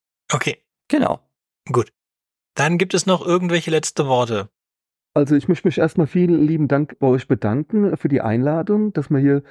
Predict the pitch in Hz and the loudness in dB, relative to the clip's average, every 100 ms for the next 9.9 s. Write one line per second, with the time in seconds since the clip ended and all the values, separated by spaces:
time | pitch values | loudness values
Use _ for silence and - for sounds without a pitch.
0 | - _ _ - 135 131 131 - 131 120 | -20 _ _ -2 2 2 2 2 2 0
1 | 139 - 143 - 151 139 131 135 127 127 | -2 -4 -6 -2 -2 0 0 2 2 0
2 | - 127 135 - 127 131 120 104 107 117 | -2 -2 -2 0 0 0 -2 0 -2 0
3 | 151 - 160 151 175 175 208 208 _ _ | -2 -2 -2 0 -4 -2 -4 -4 _ _
4 | _ _ - 156 - 139 - - - _ | _ _ -4 -2 0 -4 -4 -16 -20 _
5 | _ _ - 123 151 - 156 143 - 135 | _ _ -4 -2 -2 -2 0 0 2 2
6 | 131 123 120 113 - - 123 147 - 117 | 2 2 2 0 -2 -4 -2 0 0 0
7 | 123 127 156 147 131 127 127 - 127 147 | 2 2 0 0 0 0 0 0 -2 0
8 | 190 240 - - _ - 160 185 - 151 | -2 -2 -10 -20 _ -2 0 0 2 0
9 | - 170 202 135 127 156 196 - | 2 -2 2 2 2 0 -2 -6